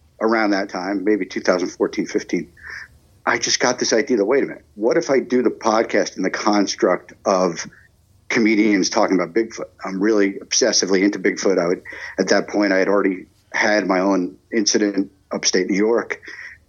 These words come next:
I had been deep into, you know, dozens and dozens and dozens of books on Bigfoot I'd been reading. That's the kind of stuff I'd lay on the beach reading, you know, and I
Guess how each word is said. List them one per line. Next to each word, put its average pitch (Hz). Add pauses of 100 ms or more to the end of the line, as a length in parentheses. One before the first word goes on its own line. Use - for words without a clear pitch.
I 95
had 87
been 92 (200)
deep 131
into, 95
you 135
know, 90 (120)
dozens 113
and 95
dozens 110
and -
dozens 101
of -
books -
on 110
Bigfoot 113
I'd 104
been 90
reading. 107
That's 98
the -
kind 113
of 98
stuff 98
I'd -
lay 107
on 101
the 92
beach 107
reading, 101
you 90
know, 90 (520)
and 196 (320)
I 101